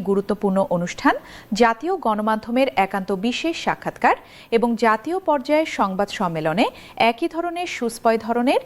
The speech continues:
সুস্পষ্ট, দৃঢ় ইঙ্গিত এবং মৌলিক বক্তব্য বারংবার এবং ধারাবাহিকভাবে একাধিকবার প্রদান করেছেন এবং তার অবস্থান পরিষ্কার করেছেন। বাংলাদেশ নির্বাচন কমিশন কর্তৃক আনুষ্ঠানিক এবং সরকারিভাবে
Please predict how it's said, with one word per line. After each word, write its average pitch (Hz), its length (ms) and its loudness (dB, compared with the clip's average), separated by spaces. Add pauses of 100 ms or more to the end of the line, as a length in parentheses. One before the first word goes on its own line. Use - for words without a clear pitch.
(320)
সুস্পষ্ট, 302 560 0 (260)
দৃঢ় 240 300 4 (220)
ইঙ্গিত 214 320 0 (160)
এবং 190 120 2 (120)
মৌলিক 247 300 4 (220)
বক্তব্য 160 360 0 (540)
বারংবার 339 480 0 (160)
এবং 202 120 -4 (120)
ধারাবাহিকভাবে 175 720 0 (460)
একাধিকবার 311 600 0
প্রদান 165 240 2 (100)
করেছেন 160 340 0 (400)
এবং 196 220 4
তার 185 120 4 (180)
অবস্থান 208 400 -4 (160)
পরিষ্কার 190 440 2
করেছেন। 160 380 -2 (460)
বাংলাদেশ 302 360 2 (120)
নির্বাচন 294 360 0 (100)
কমিশন 254 400 0
কর্তৃক 262 340 0 (160)
আনুষ্ঠানিক 240 520 -4 (100)
এবং 214 140 0 (140)
সরকারিভাবে 262 640 2